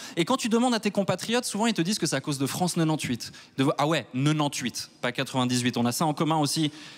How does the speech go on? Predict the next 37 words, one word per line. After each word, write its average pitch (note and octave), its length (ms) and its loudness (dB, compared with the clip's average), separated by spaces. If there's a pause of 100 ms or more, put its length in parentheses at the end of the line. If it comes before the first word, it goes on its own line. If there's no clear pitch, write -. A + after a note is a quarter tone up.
(180)
les B2+ 140 4
Belges D3 320 2
et D3+ 60 2
les C#3 100 2
Suisses. G3+ 460 0 (320)
Euh, B2 400 0
d'ailleurs, D3 340 2 (100)
euh, A#2 200 0
là C#3 100 2
on C#3+ 120 2
en C3+ 80 2
profite, E3 300 -4
c'est D3+ 120 0
capté - 340 0
par C3+ 160 0
les B2+ 80 -2
télés B2+ 240 2
françaises. C#3 540 0 (340)
Vous B2+ 220 0
êtes B2+ 80 -2
Belge, D3 240 0
je B2 100 0
suis C3 220 0
Suisse, F3 240 -2
on B2+ 60 2
leur A#2+ 120 2
dit C3+ 100 0 (100)
une C3+ 100 2
fois C3 160 -2
pour C3 120 -2
toutes, F3 200 -2
quarante-cinq D#3 440 0
fois D#3 180 2
deux, F#3 140 4
ça F#3 140 0
fait ? F3 300 0 (1200)
Voilà, F#3+ 460 2